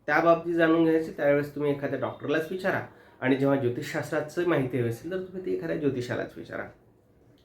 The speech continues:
त्यामुळे एक नाडीचा निर्णय घेताना इथून पुढे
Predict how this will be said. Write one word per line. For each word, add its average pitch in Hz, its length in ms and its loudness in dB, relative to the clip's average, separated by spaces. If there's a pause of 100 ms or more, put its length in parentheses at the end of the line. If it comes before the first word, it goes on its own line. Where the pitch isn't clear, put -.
(100)
त्यामुळे 170 340 6
एक 165 220 0
नाडीचा 135 380 2
निर्णय 120 280 0
घेताना 113 380 -2
इथून 135 320 0
पुढे 139 220 -2